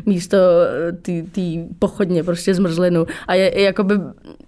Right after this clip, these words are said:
oni jsou trošku v tomhle tam zaprděný, že, že úplně nedokážou si ze sebe dělat legraci, tak, tak, eh, je baví, když to dělá někdo jiný. Ale jakože bych zatím nemám úplně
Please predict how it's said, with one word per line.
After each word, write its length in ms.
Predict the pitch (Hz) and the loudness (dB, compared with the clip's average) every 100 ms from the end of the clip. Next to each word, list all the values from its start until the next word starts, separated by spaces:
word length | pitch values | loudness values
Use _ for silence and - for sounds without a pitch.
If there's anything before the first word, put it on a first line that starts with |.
| _ _ _ _ | _ _ _ _
oni 280 | 175 214 208 | -2 2 2
jsou 220 | - 220 | 2 0
trošku 440 | 202 190 - 214 - | 0 -6 -2 -4 -2
v 60 | - | 0
tomhle 240 | 208 196 | 2 2
tam 200 | 196 214 | 2 0
zaprděný, 580 | 202 - 208 202 214 208 | 0 -2 -2 2 2 2
že, 200 | 208 202 | 2 0
že 200 | 190 202 | 0 0
úplně 340 | 190 202 202 202 | 0 0 0 2
nedokážou 600 | 185 196 - 190 196 190 | 2 0 0 0 0 -4
si 240 | - 202 | -2 -2
ze 140 | 190 | 0
sebe 300 | 190 202 190 | 0 0 0
dělat 220 | 190 190 190 | 2 0 0
legraci, 460 | 185 190 190 202 | 0 0 0 -4
tak, 160 | 190 180 202 | -4 -6 -6
tak, 220 | 190 175 185 | -8 -4 -2
eh, 320 | 185 180 175 - - - | 2 0 -2 -6 -20 -2
je 100 | 208 | 0
baví, 300 | 185 180 190 | 2 2 2
když 200 | 185 190 | 0 -2
to 100 | - | -2
dělá 240 | 190 185 185 | 0 0 2
někdo 220 | 185 190 | 0 0
jiný. 400 | 180 160 156 165 - - - - - - - - | 0 0 -2 -6 -10 -20 -20 -20 -20 -20 -20 -4
Ale 600 | 190 185 185 190 202 208 208 | 0 2 4 4 4 4 4
jakože 320 | 190 214 226 | 2 2 4
bych 280 | 226 226 - | 2 0 -2
zatím 420 | 208 226 285 277 | -2 0 2 4
nemám 360 | 208 220 214 208 | 6 4 4 0
úplně 480 | 196 - 208 196 | -2 0 2 2